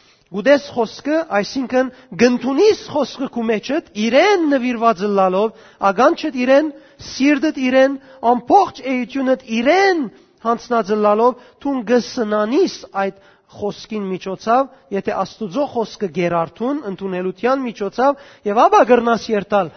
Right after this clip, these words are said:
և խոսիլ, քարոզել և մարդիկ դարձի բերել։ Իսկ եթե հագարագորտին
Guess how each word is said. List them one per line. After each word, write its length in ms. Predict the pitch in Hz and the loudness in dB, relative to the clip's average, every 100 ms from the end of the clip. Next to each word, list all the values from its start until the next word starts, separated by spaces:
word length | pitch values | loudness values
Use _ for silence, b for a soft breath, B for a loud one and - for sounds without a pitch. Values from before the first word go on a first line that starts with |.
| b | b
և 160 | - 208 | -6 -4
խոսիլ, 480 | - 208 - 226 196 | -2 -4 -4 -4 -4
քարոզել 560 | - 202 202 185 208 | 0 0 0 0 -2
և 80 | 202 | -2
մարդիկ 320 | 196 190 202 - | -2 -6 -8 -4
դարձի 320 | 190 180 185 | -4 -4 -10
բերել։ 300 | 175 160 147 131 b b b b b b | -8 -6 -8 -12 b b b b b b
Իսկ 300 | 254 208 - | -8 -8 -8
եթե 400 | 202 247 392 330 220 151 b b | -4 0 0 0 -2 -4 b b
հագարագորտին 920 | 220 214 226 226 214 226 220 302 285 | 2 4 4 4 4 2 2 -2 -2